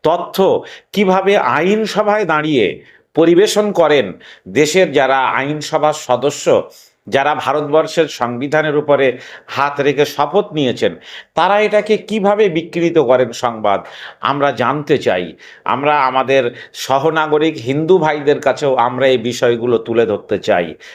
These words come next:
আপনারা জানেন যে দেশে মন্দিরের জন্যে যে সম্পত্তির,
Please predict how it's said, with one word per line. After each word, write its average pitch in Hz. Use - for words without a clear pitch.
আপনারা 156
জানেন 143
যে 131
দেশে 143
মন্দিরের 185
জন্যে 190
যে 147
সম্পত্তির, 175